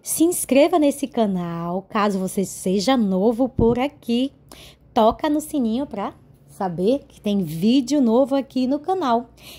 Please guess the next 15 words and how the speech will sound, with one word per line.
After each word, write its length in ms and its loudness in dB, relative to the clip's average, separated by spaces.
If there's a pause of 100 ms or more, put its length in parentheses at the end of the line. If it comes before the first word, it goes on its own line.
(120)
Deixe 500 -2
o 60 0
seu 260 0
like, 480 -2
caso 320 -6
você 200 -8
tenha 240 -10
gostado 800 -2
do 160 -2
vídeo, 560 -2 (120)
e 80 0
compartilhe 640 -2
com 180 -4
seus 420 0
amigos. 880 -2